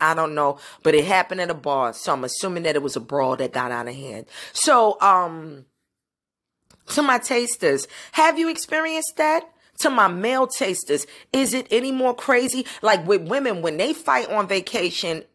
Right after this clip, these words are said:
you know, the fallouts lead to the end of friendships. So I want to know from my men, if you've ever gotten into fights on a trip, you know, getaway at the resort or the island,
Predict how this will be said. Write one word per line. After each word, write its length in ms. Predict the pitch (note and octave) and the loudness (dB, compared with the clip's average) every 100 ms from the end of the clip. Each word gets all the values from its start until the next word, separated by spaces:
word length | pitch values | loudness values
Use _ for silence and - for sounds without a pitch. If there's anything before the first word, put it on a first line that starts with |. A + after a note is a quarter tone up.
| _ | _
you 140 | G3+ | -8
know, 220 | B3 G#3 F#3 | 2 4 4
the 160 | E3 | 0
fallouts 680 | - A#3 B3+ C#4 G#3+ G#3 - | -2 2 2 4 2 2 -2
lead 280 | F#3 G3 F3 | -10 -10 -10
to 120 | - F#3 | -10 -8
the 160 | E3 | -6
end 160 | D#3 D#3+ | -4 -4
of 80 | D#3 | -4
friendships. 680 | - G3+ G3+ - F#2+ - - - | -4 -4 -4 -4 -4 -6 -16 -18
So 240 | - A#3+ F#3+ | -2 4 6
I 140 | F3+ | 6
want 320 | F3+ F3 G#3 G3+ | 2 -2 -8 -8
to 140 | - F3+ | -10 -8
know 240 | E3 D#3+ | -4 -4
from 240 | D3+ E3 D#3+ | -4 -4 0
my 160 | C#3+ | -2
men, 340 | C#3+ F3 F3 B2 - - | 0 -2 -2 -4 -14 -2
if 240 | A#3 A#3+ | 0 0
you've 180 | B3+ A#3+ - | -4 -4 2
ever 240 | F#3+ F#3 | 2 2
gotten 440 | F3 E3+ B2 E3 | 2 2 2 -2
into 320 | E3+ E3 - D#3+ | -6 -6 -8 -10
fights 600 | - E3 D#3 - - - | -2 0 0 -4 -12 -6
on 200 | D#3 C#3+ | -4 -4
a 40 | |
trip, 400 | B2+ - E3+ A2 - | -4 -4 -2 -4 -4
you 100 | F#3 | -4
know, 220 | D#3+ C3 | -4 -4
getaway 500 | - E3 D3+ D#3 D3 | -2 -2 0 0 2
at 120 | C#3 C#3 | 0 -4
the 80 | |
resort 480 | G#2 A2 - D3 C#3+ C3+ | -8 -6 0 2 2 0
or 100 | C3+ | -4
the 180 | - | 2
island, 460 | C#3+ C#3+ C#3 C3+ C#3 | 2 2 0 -6 -8